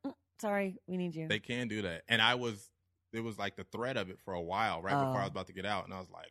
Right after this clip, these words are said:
Speaker 2: "Ah."
Speaker 1: But they didn't do it.
Speaker 2: Nah,
Speaker 1: You got
Speaker 2: thankfully
Speaker 1: out.
Speaker 2: I got out in time. Yeah.
Speaker 1: Okay, so you get out, then you go to college, don't you? 'Cause
Speaker 2: No.
Speaker 1: how do you become a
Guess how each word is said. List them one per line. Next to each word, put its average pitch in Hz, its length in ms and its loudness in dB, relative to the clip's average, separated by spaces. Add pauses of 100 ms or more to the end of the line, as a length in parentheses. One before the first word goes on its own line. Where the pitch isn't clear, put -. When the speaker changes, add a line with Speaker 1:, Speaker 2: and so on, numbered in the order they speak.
Speaker 2:
"Ah." 85 340 -18
Speaker 1:
But 180 140 2
they 170 120 2
didn't 135 320 -2
do 127 100 -6
it. 131 240 -12
Speaker 2:
Nah, 90 320 -4
Speaker 1:
You 147 140 -2
got 131 140 0
Speaker 2:
thankfully 101 160 0
Speaker 1:
out. 92 60 0
Speaker 2:
I 92 40 -2
got 85 180 -4
out 80 100 -10
in 82 80 -14
time. 80 360 -16
Yeah. 85 160 -8 (160)
Speaker 1:
Okay, 147 200 -2
so - 140 -8
you 165 80 -2
get 170 160 4
out, 151 280 4 (140)
then 147 200 2
you 147 100 -2
go 139 120 -2
to 139 80 -2
college, 135 360 -2
don't 135 180 -4
you? 135 140 -8
'Cause 151 160 -10
Speaker 2:
No. 120 100 -2
Speaker 1:
how 160 80 -2
do 156 60 -4
you 160 100 -4
become 156 300 -4
a 147 160 -4